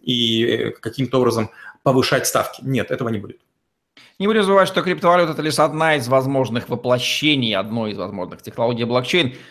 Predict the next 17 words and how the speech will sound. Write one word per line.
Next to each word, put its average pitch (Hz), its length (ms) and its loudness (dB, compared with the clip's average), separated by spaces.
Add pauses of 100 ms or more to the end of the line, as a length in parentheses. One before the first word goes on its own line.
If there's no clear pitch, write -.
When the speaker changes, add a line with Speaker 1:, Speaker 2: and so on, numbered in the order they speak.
(180)
Speaker 2:
Что - 240 2
у 269 60 8
нас 247 140 6
вообще 202 260 4
с - 160 -4
перспективами 185 840 -2
технологии 165 580 -2
блокчейн 151 560 0
в 131 60 -8
традиционных 147 840 0
вещах, 120 640 -2
в - 100 -18
бизнесе? 123 960 0 (640)
Олег, - 640 -6
что - 200 -4
там 117 160 -2
известно? 101 480 -6